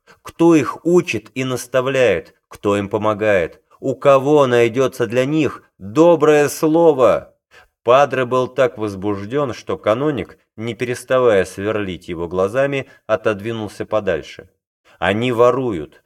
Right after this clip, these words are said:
чтобы не умереть с голоду, а состоятельные люди предпочитают швырять деньги,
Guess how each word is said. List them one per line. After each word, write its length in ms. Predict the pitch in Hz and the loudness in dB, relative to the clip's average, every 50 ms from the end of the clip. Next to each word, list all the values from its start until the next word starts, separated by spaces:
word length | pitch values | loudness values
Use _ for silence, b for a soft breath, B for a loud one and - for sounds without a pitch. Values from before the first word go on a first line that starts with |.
| b b | b b
чтобы 360 | - - - 139 131 139 135 | -20 -4 -2 -2 0 0 -4
не 120 | 135 135 135 | -2 -2 -4
умереть 380 | 131 131 131 127 127 131 120 | -2 -4 -4 -2 -4 -4 -4
с 60 | 110 | -6
голоду, 580 | 113 110 123 131 120 104 87 73 69 - - _ _ _ b b b | -4 -4 -2 -2 -2 -2 -4 -6 -12 -16 -16 _ _ _ b b b
а 140 | b 113 120 | b -2 -2
состоятельные 880 | - - 104 - - 143 135 135 147 151 147 - 135 135 139 139 139 139 | -2 -4 -8 -2 0 0 2 2 0 0 0 -4 -4 -2 0 0 0 2
люди 320 | 139 170 180 165 127 113 | 2 2 2 2 0 -4
предпочитают 680 | 95 - 117 120 - - 123 - - - 147 143 143 - | -2 -2 -2 -2 -2 -4 -8 -8 0 2 2 2 2 0
швырять 540 | - - 127 131 147 151 151 147 123 117 | -6 -4 -2 2 4 4 2 2 0 -6
деньги, 560 | 113 120 160 170 165 156 107 92 87 - B | -2 0 2 2 2 -2 -4 -6 -6 -6 B